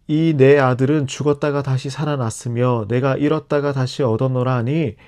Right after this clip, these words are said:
그들이 즐거워하더라." 자, 하나님은 잃어버린 자가 다시 돌아올 때에 가장 기뻐하십니다. 회개한 사람을 정죄하지 않으시고 새로운 삶을 허락해 주십니다.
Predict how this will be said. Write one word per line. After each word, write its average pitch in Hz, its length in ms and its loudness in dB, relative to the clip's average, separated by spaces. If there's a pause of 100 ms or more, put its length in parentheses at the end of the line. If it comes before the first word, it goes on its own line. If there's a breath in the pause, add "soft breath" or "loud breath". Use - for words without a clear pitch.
(200 soft breath)
그들이 110 480 -2
즐거워하더라." 120 1300 -4 (400 soft breath)
자, 123 100 -8
하나님은 160 760 -2 (320 loud breath)
잃어버린 175 580 2
자가 156 260 -4
다시 135 280 -6
돌아올 139 420 -4
때에 123 280 -4
가장 127 400 -6
기뻐하십니다. 107 1000 -12 (460 loud breath)
회개한 180 360 4
사람을 160 380 -4
정죄하지 143 600 -4
않으시고 127 600 -6
새로운 160 360 -4
삶을 151 560 -4 (320 loud breath)
허락해 117 420 -4
주십니다. 123 680 -10